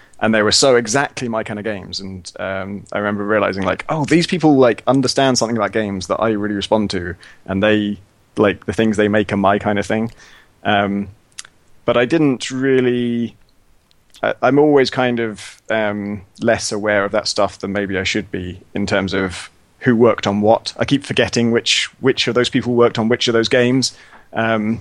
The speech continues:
and even now that, um, I'm lucky enough to know some of them, um, I still kind of forget sometimes who they've worked with and stuff. Like, I was at, um,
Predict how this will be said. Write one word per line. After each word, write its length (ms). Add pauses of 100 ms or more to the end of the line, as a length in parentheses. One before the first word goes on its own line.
(120)
and 120
even 200
now 180
that, 220 (100)
um, 420 (120)
I'm 120
lucky 220
enough 160
to 80
know 220
some 180
of 140
them, 280 (120)
um, 420 (920)
I 400 (140)
still 360
kind 200
of 220 (540)
forget 420
sometimes 640
who 220
they've 260
worked 360
with 200
and 120
stuff. 320
Like, 160
I 80
was 180
at, 220
um, 400